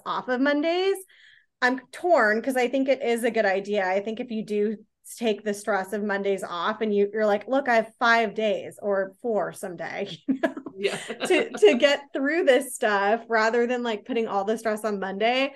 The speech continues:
Speaker 1: But I also just, um, I think that, like, when trends, and I do, I say trends in, like,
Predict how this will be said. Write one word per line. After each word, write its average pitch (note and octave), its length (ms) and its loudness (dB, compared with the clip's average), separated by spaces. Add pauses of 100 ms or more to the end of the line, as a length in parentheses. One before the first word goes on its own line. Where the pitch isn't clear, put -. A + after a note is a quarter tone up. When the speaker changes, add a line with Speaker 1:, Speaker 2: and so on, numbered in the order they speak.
(340)
Speaker 1:
But C4+ 100 4
I C#4 120 4
also B3 500 2
just, A#3 580 0
um, G3 760 -2 (1300)
I C4+ 140 4
think C#4+ 360 0
that, F4 180 4
like, D4+ 240 2
when A#3+ 360 0
trends, G#3 800 -2
and C4 140 0
I D4 140 2
do, D#4 300 -2
I C4+ 140 2
say F4 180 -4
trends G#3 500 -2
in, A3 160 2
like, G3 360 -2